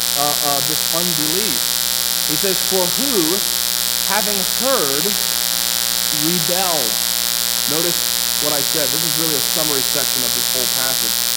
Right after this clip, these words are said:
It's the people that heard the word of God who rebelled against it. This is not an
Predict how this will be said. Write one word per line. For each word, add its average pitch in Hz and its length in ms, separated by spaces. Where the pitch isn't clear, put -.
It's 120 160
the 123 160
people - 320
that - 80
heard 120 220
the 120 160
word 117 80
of 120 160
God 123 240
who - 80
rebelled 120 540
against 120 400
it. 120 80
This - 80
is - 160
not - 160
an - 160